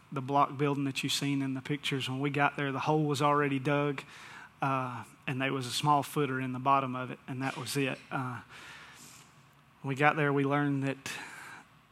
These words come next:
mixing concrete wasn't gonna be like we do concrete. Uh, the pile of the white-looking dirt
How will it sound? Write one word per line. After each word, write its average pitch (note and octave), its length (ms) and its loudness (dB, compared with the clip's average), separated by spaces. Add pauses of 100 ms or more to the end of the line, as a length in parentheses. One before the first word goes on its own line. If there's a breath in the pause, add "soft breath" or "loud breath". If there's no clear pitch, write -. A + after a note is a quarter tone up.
mixing C#3+ 400 -2
concrete C#3 560 0
wasn't C#3 260 -2
gonna C3+ 160 -2
be C3+ 160 0
like - 640 -4 (240)
we C#3+ 160 4
do C3 220 -2
concrete. C3 680 -4 (960 loud breath)
Uh, C3 340 -4
the B2+ 80 -4
pile D#3 460 12
of B2+ 140 0
the C3 80 -2
white-looking C#3+ 880 6
dirt C#3+ 240 0